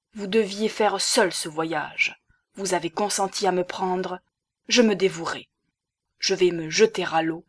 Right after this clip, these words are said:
et le ballon soulagé remontera. » « Non, non, c'est affreux ! » Le ballon se dégonflait de plus en plus, et sa concavité, faisant parachute, resserrait le gaz contre les parois et en augmentait la fuite. «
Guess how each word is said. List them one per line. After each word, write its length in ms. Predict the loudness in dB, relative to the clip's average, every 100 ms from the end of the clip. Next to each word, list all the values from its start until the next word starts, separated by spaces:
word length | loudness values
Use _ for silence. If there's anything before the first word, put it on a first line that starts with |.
| _ _ _ _
et 80 | 4
le 100 | 4
ballon 380 | 6 4 2 -2
soulagé 720 | -6 2 4 4 4 2 -2 _ -6
remontera. » « 720 | 0 0 -2 -8 -12 -12 -16 _ _ _ _ _ _
Non, 420 | 8 8 8 -2
non, 360 | 4 4 4 2
c'est 200 | 0 2
affreux ! » 500 | 0 0 6 6 6 _ _ _ _ _ _ _ _
Le 120 | -12
ballon 320 | -2 0 0 -2
se 140 | -6
dégonflait 560 | 0 4 4 2 0 0
de 80 |
plus 400 | 0 0 0 2
en 100 | 2
plus, 560 | 2 -2 -2 -2 -6 -6 _ _ _
et 60 | -8
sa 180 | -6 -6
concavité, 920 | 0 0 0 -4 -6 _ -2 -2 -4 _
faisant 320 | -10 -8 -6 -2
parachute, 760 | -2 0 2 4 2 -4 -12 -12 _ _ _
resserrait 760 | 0 2 4 4 2 2 2 4
le 120 | 2
gaz 460 | 2 0 -2 -8
contre 360 | -4 -4 -4 -2
les 80 | -4
parois 600 | -2 -6 0 4 4 4 _ _ -2
et 120 | 2
en 180 | 6 8
augmentait 560 | 8 6 2 0 0
la 140 | 0 0
fuite. « 560 | -4 -8 -8 -8 -14